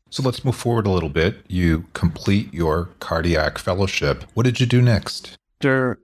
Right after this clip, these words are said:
Speaker 2: medicine residency, I did a cardiology fellowship, which took,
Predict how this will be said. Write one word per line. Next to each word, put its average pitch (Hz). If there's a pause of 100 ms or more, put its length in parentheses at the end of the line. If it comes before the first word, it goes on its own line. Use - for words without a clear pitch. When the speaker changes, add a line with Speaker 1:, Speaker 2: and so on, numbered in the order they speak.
Speaker 2:
medicine 120 (160)
residency, 131
I 107
did 98
a 98
cardiology 101
fellowship, 110
which -
took, -